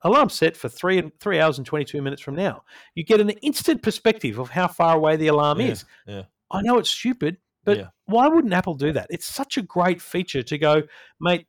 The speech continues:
Speaker 1: did you mean that to be
Speaker 2: <laughs>
Speaker 1: twenty-four hours from now?"
Speaker 2: <laughs> Yeah, that's
Speaker 1: I don't
Speaker 2: smart.
Speaker 1: know.
Speaker 2: That's smart.
Speaker 1: I think that's smart.
Speaker 2: Yeah.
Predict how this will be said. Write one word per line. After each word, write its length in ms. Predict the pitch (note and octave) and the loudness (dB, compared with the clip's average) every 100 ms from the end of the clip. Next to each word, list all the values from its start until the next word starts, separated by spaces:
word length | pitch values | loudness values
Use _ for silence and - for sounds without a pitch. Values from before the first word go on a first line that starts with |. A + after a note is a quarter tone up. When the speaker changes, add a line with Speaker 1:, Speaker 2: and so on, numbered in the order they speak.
| - | -8
Speaker 1:
did 180 | F#3 F#3 | -6 -4
you 120 | A#3+ | -2
mean 320 | G3+ F3+ G#3+ | 2 2 2
that 200 | G#3+ G#3 | 0 0
to 80 | G3 | -4
be 160 | G3 | -4
Speaker 2:
<laughs> 0 | |
Speaker 1:
twenty-four 800 | F#3 C3 F3 A3+ G3 - F#3+ G3+ | -6 -2 -2 -2 -4 0 2 4
hours 320 | G3 G#3+ A3+ - | 4 4 4 0
from 240 | - A3+ | -2 -2
now?" 320 | A3+ A#3 E4 F4 B2+ - | 0 0 2 0 -4 -14
Speaker 2:
<laughs> 140 | A#2+ _ _ _ _ | -20 _ _ _ _
Yeah, 140 | G#2+ | -8
that's 180 | G#2+ B2+ - | -6 -6 0
Speaker 1:
I 60 | |
don't 100 | B3 | 2
Speaker 2:
smart. 160 | E4 A2 | 2 0
Speaker 1:
know. 60 | B3 | 0
Speaker 2:
That's 160 | D4+ | 0
smart. 260 | - F3 - - | -8 -12 -10 -4
Speaker 1:
I 80 | C4 | 2
think 180 | F4 E4 | 2 4
that's 180 | A3+ | 0
smart. 520 | - - B3+ F#4 - - | -2 -2 2 2 0 -6
Speaker 2:
Yeah. 220 | G2 F2 | -10 -10